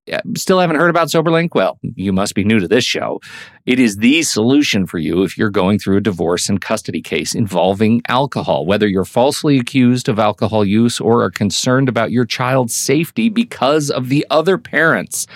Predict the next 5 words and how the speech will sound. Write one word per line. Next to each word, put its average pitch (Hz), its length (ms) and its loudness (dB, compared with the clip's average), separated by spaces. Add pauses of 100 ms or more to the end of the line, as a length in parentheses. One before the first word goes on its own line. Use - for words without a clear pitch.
(260)
alcohol 117 640 -2
use, - 400 -10 (160)
SoberLink 117 640 0 (240)
can 92 320 -6
help. - 420 -8